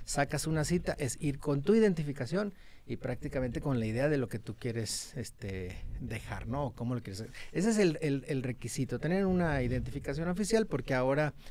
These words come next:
para evitar este tipo de problemas y tener, este,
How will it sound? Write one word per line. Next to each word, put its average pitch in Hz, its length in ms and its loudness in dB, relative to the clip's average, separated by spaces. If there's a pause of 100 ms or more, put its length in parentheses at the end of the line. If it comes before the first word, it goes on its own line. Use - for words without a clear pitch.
(360)
para 117 240 0
evitar 117 360 0
este 127 300 -2
tipo 123 320 -6
de 131 80 0
problemas 131 560 0
y 110 140 -4
tener, 113 580 -4
este, 104 560 -6